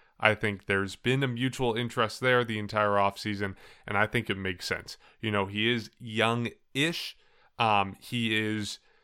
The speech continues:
has put up good numbers over, you know, last season. Obviously, he struggled with injuries, but I think he's a perfect type of guy to fit in, in the number two spot in the rotation right after Hyunjin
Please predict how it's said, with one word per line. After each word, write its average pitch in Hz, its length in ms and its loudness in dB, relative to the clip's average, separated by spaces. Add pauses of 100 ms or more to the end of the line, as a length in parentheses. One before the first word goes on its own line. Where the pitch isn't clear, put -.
(420)
has 135 340 0
put 123 220 2
up 117 240 0
good 117 200 0
numbers 113 720 -2
over, 104 580 2 (100)
you 110 140 -4
know, 95 180 -2
last 113 300 4
season. 113 380 -2
Obviously, 104 500 0
he 98 60 -2
struggled 104 420 -2
with 95 160 -6
injuries, 113 420 -2
but 107 140 -2
I 107 120 4
think 110 200 -6
he's 107 200 -2
a 101 40 -6
perfect 113 420 -2
type 107 220 -2
of 95 100 -6
guy 95 240 2
to 98 140 -12
fit - 320 -2
in, 147 240 0
in 123 160 -6
the 110 80 0
number 113 300 0
two 113 180 -4
spot 104 360 2
in 104 80 -6
the 98 80 -6
rotation 107 680 -4 (340)
right 117 220 2
after 107 340 2
Hyunjin 98 760 0